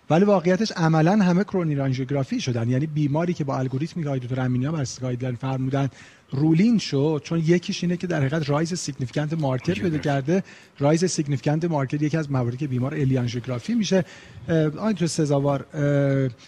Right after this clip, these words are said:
Speaker 1: یه موردی که فقط از ارلی آنژیوگرافی باقی مونه و بعد وارد مبحث ماینوکا بشیم، اه، بحث اینه که خب بیمار میره رو تخت کتلب، تو استی الیویشن ما یه خود باز حدوداً تکلیف مشخص تره.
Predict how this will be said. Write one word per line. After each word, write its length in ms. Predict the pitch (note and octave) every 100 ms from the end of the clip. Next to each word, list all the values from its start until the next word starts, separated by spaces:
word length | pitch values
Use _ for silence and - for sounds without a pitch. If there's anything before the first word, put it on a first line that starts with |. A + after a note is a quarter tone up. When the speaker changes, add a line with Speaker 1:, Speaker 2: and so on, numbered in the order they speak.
| - _
Speaker 1:
یه 140 | G3+ C4
موردی 320 | B3 A3 G#3+
که 100 | G3+
فقط 260 | F#3+ F#3+ F#3+
از 160 | E3+
ارلی 160 | D#3 D3
آنژیوگرافی 500 | C#3 C#3 C#3 C3+ F3+
باقی 320 | D#3 C3+ D#3
مونه 200 | D#3+ D3
و 80 | C3+
بعد 220 | C#3+ D#3
وارد 360 | C3+ C3 C#3+ C#3+
مبحث 320 | B2+ C3+ -
ماینوکا 480 | C#3+ B2+ B2+ A#2+ C3
بشیم، 520 | B2 A2+ F#3 G3 E3+ - - - _ -
اه، 360 | D3+ D3 C#3+
بحث 360 | C3+ F3 F#3 -
اینه 120 | G3+
که 80 | G3
خب 140 | G3+
بیمار 280 | E3+ D#3+ F3
میره 240 | E3+ F#3+ F3+
رو 80 |
تخت 300 | D3+ D#3 C#3
کتلب، 520 | E3+ - C3+ - E3+ D#3+
تو 120 | -
استی 280 | G#3+ - F3
الیویشن 460 | D#3+ D3+ C#3+ D3+ C#3+
ما 140 | F3
یه 120 | F#3
خود 320 | - F#3 F#3 F3+ _
باز 180 | D#3 D3
حدوداً 260 | D3 D3 D#3+
تکلیف 420 | D3+ C3 D#3 E3
مشخص 420 | C#3 B2 - A#2
تره. 280 | F#3 F#3